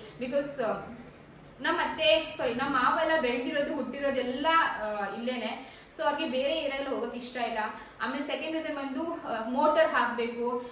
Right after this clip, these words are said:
ನೀರಿಂದೆಲ್ಲ ಏನೇನೋ ಸಮಸ್ಯೆಗಳು ಇರ್ತವೆ, ಎಲ್ಲ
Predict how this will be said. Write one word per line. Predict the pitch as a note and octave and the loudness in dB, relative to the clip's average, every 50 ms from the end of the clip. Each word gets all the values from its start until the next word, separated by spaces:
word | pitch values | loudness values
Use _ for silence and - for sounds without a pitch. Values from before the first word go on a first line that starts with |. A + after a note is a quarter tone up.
| - - | -8 -4
ನೀರಿಂದೆಲ್ಲ | C4 D4 D#4+ D#4+ E4 D#4+ D#4 D4 C4+ B3+ C4 C4 C4 B3+ B3 A#3+ - A3+ | -2 0 0 0 0 0 -2 -4 -4 -2 0 0 2 2 2 0 0 -2
ಏನೇನೋ | B3 B3+ C4 C#4+ D4 D#4+ | -2 -2 -2 -2 -2 -2
ಸಮಸ್ಯೆಗಳು | - B3 A3+ A#3+ B3 B3 C#4 C#4 C4 B3 | -2 -2 -2 -2 -2 -2 -2 0 0 0
ಇರ್ತವೆ, | A#3 B3 A#3+ | 0 0 -2
ಎಲ್ಲ | A#3+ A#3+ A#3+ A#3+ | -2 -2 -2 -2